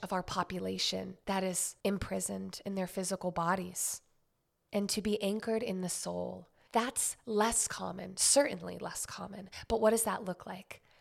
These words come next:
I like to say that's someone that lives in the ether, the air and the ether elements of the world, the ungrounded nature, that individual that lives in the clouds a little bit too much.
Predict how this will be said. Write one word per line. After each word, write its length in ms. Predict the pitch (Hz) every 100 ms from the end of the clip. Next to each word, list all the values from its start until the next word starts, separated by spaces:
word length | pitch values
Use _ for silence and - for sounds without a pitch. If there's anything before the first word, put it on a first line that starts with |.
| -
I 140 | 214
like 220 | 233 240
to 80 | 247
say 180 | - 202
that's 260 | 196 202 -
someone 300 | 208 214 214
that 200 | 202 -
lives 340 | 190 190 -
in 140 | 202 185
the 160 | 180 -
ether, 560 | 180 175 165 165 160 - _ _ -
the 200 | 202 208
air 280 | 214 240 269
and 120 | 254
the 140 | 233 233
ether 320 | 208 202 190
elements 500 | 175 170 170 170 -
of 140 | -
the 100 | 165
world, 540 | 156 160 156 160 160 - -
the 140 | 208 214
ungrounded 840 | 214 220 220 185 180 202 208 190
nature, 640 | 175 170 180 - 170 170 165 _ _ _ _
that 220 | 208 -
individual 920 | 214 220 196 196 185 196 185 180 180 -
that 240 | 196 -
lives 340 | 214 220 214
in 100 | 214
the 80 | 190
clouds 480 | 175 - 170 170 170 -
a 60 |
little 300 | 196 208 208
bit 340 | 202 196 - -
too 240 | - 185
much. 600 | 180 175 180 185 - -